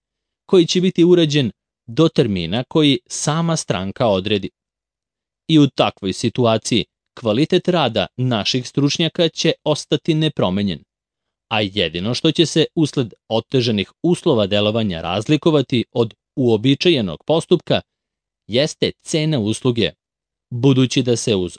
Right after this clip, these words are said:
osnovne troškove obračunava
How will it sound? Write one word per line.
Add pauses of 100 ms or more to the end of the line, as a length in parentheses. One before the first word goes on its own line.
osnovne
troškove (420)
obračunava